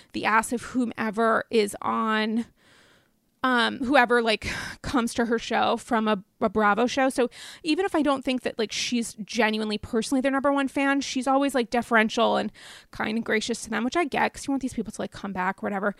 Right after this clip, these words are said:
But anyway, so Carol was on her show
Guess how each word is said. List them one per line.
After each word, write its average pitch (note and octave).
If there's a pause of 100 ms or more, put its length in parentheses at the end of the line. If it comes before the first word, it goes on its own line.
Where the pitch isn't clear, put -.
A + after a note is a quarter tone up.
(400)
But E4+
anyway, E4
so D#4
Carol F#4
was F#4+
on C4+
her C4
show A3